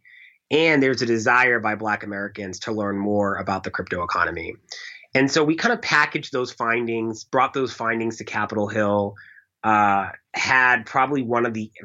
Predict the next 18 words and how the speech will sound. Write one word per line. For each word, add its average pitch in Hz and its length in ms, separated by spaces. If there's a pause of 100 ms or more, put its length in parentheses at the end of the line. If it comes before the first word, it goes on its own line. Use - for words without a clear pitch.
(140)
first 135 380
industry 123 420
events 110 520 (140)
of 101 380
this 117 220
size 120 1000 (140)
and 117 280 (280)
<laughs> - 280
of 120 200
this 120 320
level 123 300
of 107 100
diversity 110 680
on 117 340
Capitol 110 400
Hill 110 180
itself, 98 540 (560)
where 110 600